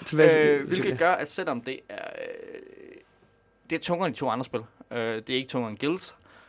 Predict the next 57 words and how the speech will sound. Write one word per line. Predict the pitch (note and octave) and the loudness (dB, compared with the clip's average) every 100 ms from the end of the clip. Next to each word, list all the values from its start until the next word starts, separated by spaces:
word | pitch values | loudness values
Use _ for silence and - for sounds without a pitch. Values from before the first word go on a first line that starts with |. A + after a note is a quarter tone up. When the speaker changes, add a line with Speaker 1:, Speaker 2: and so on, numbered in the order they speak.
| _ - | _ -16
Speaker 2:
men | B2+ | -10
tungere | D3 | -6
end | B2+ | -6
de | |
to | - | -6
andre | - C#3+ D3+ - | -6 -6 -6 -2
Speaker 1:
Ja. | |
Speaker 2:
nominerede. | - B2 B2 G#2+ - - _ _ - | -2 0 -2 -4 -12 -20 _ _ -8
Øh, | C3+ D3 C3+ A#2 C3 | -4 -2 -2 -2 4
Speaker 1:
Men | D#3+ | 6
det | |
er | D3+ | 6
forståeligt | D3+ A3 B2 - | 10 10 10 2
på | - | 0
grund | F3 D#3+ | 6 6
af | A2 | 6
den | |
Speaker 2:
men | A#2+ | 4
Speaker 1:
her | B2 | 4
tematiske | B2 B2+ A#2 - | 6 4 4 0
Speaker 2:
tematikken | A#2+ C3 D#3 | 0 0 -2
Speaker 1:
mekanik. | - | -6
Speaker 2:
og | B2+ - F3+ | -8 -4 -4
alting | D#3 F#3 D#3 | -4 -10 -12
i | |
det | D#3 D3 | -12 -8
giver | D3+ | -8
lo-, | B2 - - | -8 -14 -14
lo-, | D#3+ | -10
logisk | E3+ D3+ C3 B2 | -8 -8 -10 -8
mening. | A2 A2+ A2 - | -8 -10 -14 -14
Øh, | F#2 E2+ - | -12 -12 -14
Guilds | - G2 | -12 -4
Speaker 1:
Ja. | |
Speaker 2:
er | B2+ G#2 | -4 -4
heller | G2+ | -6
ikke | G2 | -4
svært | A2+ | -4
at | - | -6
forstå. | - G#2+ - - - | -10 -10 -12 -10 0
Speaker 1:
Ah, | A2 | 0
nej. | - B2 A#2 A2+ A2 | 2 -2 -2 -2 -4
Speaker 2:
Øh, | - _ _ _ _ _ _ - _ | -10 _ _ _ _ _ _ -20 _
men | E3 D#3 | -6 0
der | |
er | D3+ | 0
simpelthen | D3 E3+ | -2 -6
nogle, | D3+ B2+ | -6 -6
nogle | B2+ B2+ | -8 -6
mekanismer | C3 C#3+ D#3+ D#3+ | -8 -6 -10 -8
her, | C3 A#2+ A2+ | -8 -6 -6
der | A2+ | -8
er | A2+ | -6
sjove | B2+ B2+ C#3 | -4 -6 -6
og | |
interessante. | A#2+ A#2 C3 B2 - - | -14 -10 -10 -10 -20 -14
Øh, | A#2+ A#2+ | -4 -2